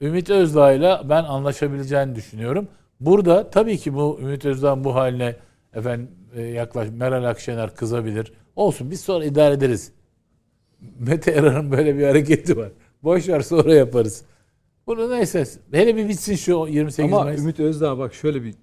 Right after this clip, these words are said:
Speaker 2: kişilik. Birkaç sonrası yapacaklarını hesap etmeden bugünden bir adım atmıyor. Yani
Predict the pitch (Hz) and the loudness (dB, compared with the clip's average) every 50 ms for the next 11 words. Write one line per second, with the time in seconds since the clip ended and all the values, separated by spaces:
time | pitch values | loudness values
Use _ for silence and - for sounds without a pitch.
0 | _ _ _ - - - 107 101 - _ _ _ _ _ _ _ _ _ _ _ | _ _ _ -16 -16 -16 -16 -20 -20 _ _ _ _ _ _ _ _ _ _ _
1 | _ _ _ _ _ _ _ - 147 151 - - 220 240 226 - - - - 175 | _ _ _ _ _ _ _ -6 -6 -6 -2 0 0 0 0 -2 -8 -6 -4 -2
2 | 175 175 170 170 160 147 - - 160 151 143 127 120 123 139 151 147 - 165 151 | -2 -2 0 -2 -2 -2 -2 -2 0 0 0 0 -2 -2 -2 -2 0 0 -2 0
3 | 165 175 170 - 185 175 180 170 165 156 - 180 170 180 208 202 - 175 156 156 | 0 -2 -2 -4 -6 -6 -6 -6 -8 -6 -6 -6 -6 -6 -6 -8 -10 -10 -10 -10
4 | 151 151 147 160 151 165 170 170 170 175 170 165 151 160 147 147 151 151 156 160 | -10 -10 -10 -12 -12 -10 -10 -8 -8 -8 -8 -6 -4 -4 -4 -4 -4 -6 -6 -8
5 | 151 - - 113 98 _ _ _ _ _ _ _ _ _ _ 139 147 156 165 170 | -8 -10 -16 -20 -20 _ _ _ _ _ _ _ _ _ _ -2 0 2 2 2
6 | 165 143 | 0 -2